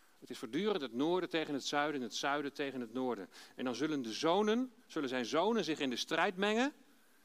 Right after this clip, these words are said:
en een menigte grote legers verzamelen.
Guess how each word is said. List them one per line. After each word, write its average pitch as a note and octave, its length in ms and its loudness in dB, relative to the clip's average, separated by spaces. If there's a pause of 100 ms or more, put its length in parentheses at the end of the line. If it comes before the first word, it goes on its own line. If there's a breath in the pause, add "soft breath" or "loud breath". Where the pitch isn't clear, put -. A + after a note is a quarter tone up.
(400 soft breath)
en C#3 140 0
een C3+ 140 2
menigte A#3+ 380 2
grote G3+ 360 2
legers F#3+ 400 0
verzamelen. A#2 560 -4